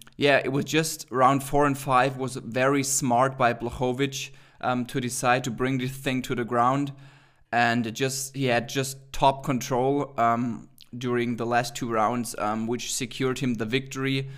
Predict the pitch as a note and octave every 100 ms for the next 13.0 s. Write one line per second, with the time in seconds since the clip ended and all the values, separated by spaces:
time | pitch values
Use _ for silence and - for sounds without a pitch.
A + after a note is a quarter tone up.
0 | - - - - _ C#3 C#3 D#3+ E3+ -
1 | C#3+ - - C#3+ - D3 C3+ A#2+ A#2 A#2+
2 | A2+ A#2 B2+ C3 B2 B2 B2 B2 - -
3 | - A2 A#2 C3+ B2 A2+ A#2+ C3+ C3 B2
4 | A#2 A#2 - - A#2+ B2+ B2+ - - B2
5 | A2+ G2+ A#2+ C3 C3 C#3 C3+ - B2+ A2
6 | - - - B2+ C3+ A#2 A#2+ D#3 B2 -
7 | C3 C#3 C#3 C3 B2+ A#2+ B2 A#2+ A#2+ A2
8 | - G#2 A2+ A2+ A#2+ A#2 A#2 A#2+ - -
9 | - - _ _ _ A#2+ D3 E3+ C#3 C3+
10 | C3+ - C#3+ D#3 D#3 D3+ C3+ C3+ C#3 E3
11 | A#2+ G#2 A#2+ A#2 C3 C#3 C3+ - C3 B2+
12 | A#2 A2+ A2+ C3 C3+ C#3+ C#3 C#3 C#3+ C#3